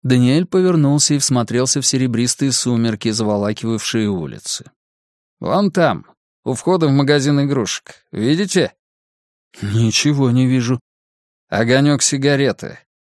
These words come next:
«И что?» «Он преследует нас с тех пор, как мы вышли из дома». «Ну кому понадобилось за нами следить?» «Вероятно, следят не за нами. Скорее всего, за ней». «Чем дальше, тем нелепее выглядит эта история, Фермин».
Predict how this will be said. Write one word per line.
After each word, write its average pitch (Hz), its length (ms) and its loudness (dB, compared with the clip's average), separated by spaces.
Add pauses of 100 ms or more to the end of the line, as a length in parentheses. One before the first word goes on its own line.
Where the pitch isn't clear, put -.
(520)
«И 135 140 2
что?» 147 440 0 (640)
«Он 135 240 0
преследует 156 640 2
нас 160 220 2
с - 60 -2
тех 131 200 0
пор, 151 220 0
как 160 160 -2
мы 151 160 2
вышли 131 320 0
из 143 160 -2
дома». 156 360 -2 (600)
«Ну 113 260 -2
кому 165 500 4
понадобилось 185 680 2
за 147 160 2
нами 156 240 4
следить?» 160 520 -2 (840)
«Вероятно, 123 680 2
следят 131 460 0
не 143 100 2
за 147 220 2
нами. 127 420 2 (280)
Скорее 117 460 0
всего, 139 300 0
за 156 160 2
ней». 170 320 0 (1120)
«Чем 120 300 2
дальше, 151 520 2
тем 175 260 4
нелепее 175 540 4
выглядит 127 500 0
эта 143 220 0
история, 131 460 -2
Фермин». 165 440 2